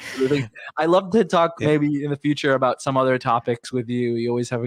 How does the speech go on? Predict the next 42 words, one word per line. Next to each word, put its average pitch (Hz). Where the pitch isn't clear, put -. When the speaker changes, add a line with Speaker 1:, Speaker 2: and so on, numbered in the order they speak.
Speaker 2:
I'd -
be 120
Speaker 1:
great 117
Speaker 2:
happy 107
to. 101
I 101
appreciate 123
Speaker 1:
One 185
Speaker 2:
it. 220
Speaker 1:
thing 214
that 165
I 151
really 139
in-, 135
am 135
interested 135
about 113
is, 120
um, 113
y-, 143
probably 143
you 123
hear 127
this 120
from, 123
just, 175
like, 190
dealing 156
with 131
kind 127
of 113
touchy 143
issues 135
when 120
it -
comes 120
to 117
introducing 120
people 104
to -
Krishna 117
consciousness, 113